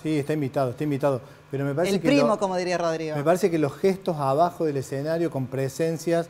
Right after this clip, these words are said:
Speaker 1: con la fuerte presencia nacional, y también con lo que diga de Loredo, porque me parece que con lo que él acaba de decir,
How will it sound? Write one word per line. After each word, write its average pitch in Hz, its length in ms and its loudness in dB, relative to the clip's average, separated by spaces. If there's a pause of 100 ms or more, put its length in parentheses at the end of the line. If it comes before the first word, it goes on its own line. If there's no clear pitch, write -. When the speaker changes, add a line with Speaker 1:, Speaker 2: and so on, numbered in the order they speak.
Speaker 1:
con 123 100 -8
la 120 100 -4
fuerte 139 280 -2
presencia 131 420 -6
nacional, 143 580 -2 (520)
y 175 120 -4
también 233 260 0
con 233 100 4
lo 202 80 6
que 175 100 4
diga 208 200 4
de 190 80 6
Loredo, 196 260 4
porque 147 160 0
me 147 120 0
parece 185 320 -2
que 156 160 -4
con 143 180 -4
lo 131 120 -2
que 165 200 2
él 196 80 2
acaba 156 320 2
de 143 100 2
decir, 151 480 0